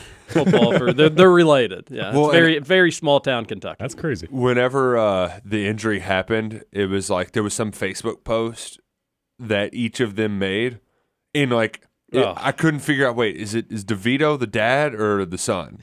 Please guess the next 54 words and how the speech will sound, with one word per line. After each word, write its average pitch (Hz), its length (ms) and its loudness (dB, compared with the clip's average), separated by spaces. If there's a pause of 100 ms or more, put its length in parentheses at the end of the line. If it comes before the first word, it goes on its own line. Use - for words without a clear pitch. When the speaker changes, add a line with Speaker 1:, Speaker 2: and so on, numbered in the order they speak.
(160)
Speaker 2:
Like, 101 240 0
it's 95 100 -10
like, 98 220 -6
which 147 240 -4
Speaker 1:
Who, 113 160 -12
who's 143 240 -4
on 135 140 -2
first? 160 300 -4
Speaker 2:
which 143 220 -2
one? 147 220 -4
Yeah, 120 400 0
I 104 140 0
was 107 400 -4
Speaker 1:
<laughs> - 40 -20 (280)
Speaker 2:
was - 100 -20
confused 135 420 0
there 110 120 2
for 107 160 -6
a 90 60 -4
moment. 87 400 -6
Um, 87 300 -4
Speaker 1:
Still 196 180 -4
think 139 180 -4
we 107 100 -8
need 110 180 -6
Nappy 107 280 -4
Roots 110 300 -6
to 104 80 -16
do 98 160 -8
a 95 60 -8
show 98 420 -10
at 107 120 -16
the - 60 -16
Crow. 104 400 -10
Speaker 2:
Oh, 107 240 -10 (200)
definitely. 50 420 -16 (160)
Speaker 3:
Oh, 107 60 -2
I'm 110 240 0
in. 107 260 -4 (260)
I 123 120 -2
love 107 260 2
Nappy 90 320 -8
Roots. 87 320 -8
Speaker 1:
Although, 131 400 0
who 180 160 -4
was 196 200 -6
the 131 120 -10
U 131 160 -6
of 110 80 -8
L 117 160 -2
band 120 480 -6 (420)
or 107 200 -8 (120)
rap 117 300 -4
group? 120 340 -8